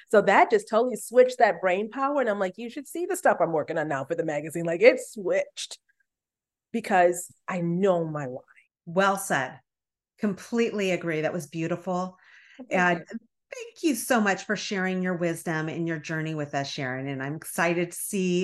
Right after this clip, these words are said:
Speaker 2: where you take your business and all the different chapters that you have. And hopefully you'll have some out here in California.
Speaker 1: Oh, I'd love to come to California.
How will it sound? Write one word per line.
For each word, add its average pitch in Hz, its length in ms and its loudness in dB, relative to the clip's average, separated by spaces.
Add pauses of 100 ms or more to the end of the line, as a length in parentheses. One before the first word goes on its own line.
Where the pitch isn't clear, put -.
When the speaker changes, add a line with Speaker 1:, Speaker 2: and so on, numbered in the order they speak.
Speaker 2:
where 175 320 -4
you 226 160 -2
take 240 240 -8
your 240 120 -4
business 233 640 -4
and 180 360 -2
all 185 160 -6
the 214 100 -4
different 226 300 -6
chapters 220 400 -6
that 175 200 -2
you 175 80 0
have. 165 380 0
And 165 220 -2 (400)
hopefully 247 320 2
you'll 233 100 4
have 220 240 0
some 226 140 0
out 214 180 0
here 220 220 -2
in 220 80 -2
California. 208 760 -4 (800)
Speaker 1:
Oh, 180 160 6
I'd 170 180 2
love 165 200 -2
to 175 80 -14
come 151 240 -16
to - 160 -20 (1300)
California. 180 320 -10